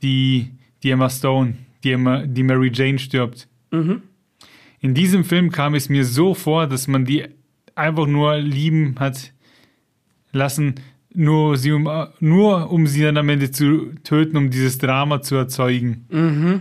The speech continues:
Speaker 1: Weil mehr hatte diese Beziehung irgendwie nicht.
Speaker 2: Da hast du vollkommen recht. Also ich
Speaker 1: Und
Speaker 2: fand Rise of
Speaker 1: Ja.
Speaker 2: Electro generell einen schwachen Film, aber es war halt so, ich, ich meine, die Idee,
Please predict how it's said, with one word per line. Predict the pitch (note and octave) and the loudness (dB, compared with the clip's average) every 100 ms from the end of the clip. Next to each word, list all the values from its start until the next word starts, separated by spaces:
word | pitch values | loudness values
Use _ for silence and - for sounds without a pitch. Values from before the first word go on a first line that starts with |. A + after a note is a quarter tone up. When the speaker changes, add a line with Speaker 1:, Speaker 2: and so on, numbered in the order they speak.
| F#3 C3+ | -6 -2
Speaker 1:
Weil | C3+ | 0
mehr | C#3 D3 | 2 2
hatte | C#3 C3+ D3 | 0 -2 -4
diese | C3+ C3 | -2 -2
Beziehung | B2+ C3 - C3+ C3+ | 0 -2 0 0 2
irgendwie | B2+ B2+ A#2+ A#2+ | 2 2 0 -2
nicht. | A#2 - - - _ _ | -2 -6 -18 -20 _ _
Speaker 2:
Da | B2 | -4
hast | C3+ - | -4 -6
du | B2+ | -6
vollkommen | D3 D3+ D#3 C#3+ | -4 -4 -4 -4
recht. | C#3+ C3 | -4 -4
Also | C3 C#3 | -2 0
ich | |
Speaker 1:
Und | C3+ | 0
Speaker 2:
fand | D#3 D#3+ D#3 - - _ - | 0 -4 -8 -16 -18 _ -10
Rise | C3 C3 D#3 | -4 -4 -4
of | D3+ | -2
Speaker 1:
Ja. | C3 | -2
Speaker 2:
Electro | B2+ D3+ - D3+ | 0 -4 -4 -2
generell | C3+ B2 A#2 A2+ A2+ E3 | -2 -2 -2 -2 -2 -2
einen | G#3 | -2
schwachen | G3+ F3+ F3 F#3 | -6 -6 -6 -6
Film, | - F3 F#3 G#3 - - - - | -4 -6 -4 -6 -12 -20 -20 -10
aber | C#3+ C#3+ | -4 -2
es | B2 | -2
war | D#3+ E3 | -2 -2
halt | F3 | -2
so, | E3+ E3 - _ _ _ _ _ _ G#2 | 0 0 -2 _ _ _ _ _ _ -14
ich, | C3+ - | -10 -6
ich | - | -2
meine, | E3+ F#3 | 0 0
die | D3 - | -2 -8
Idee, | C3 D3+ G3+ C#4 | -6 -4 -4 -4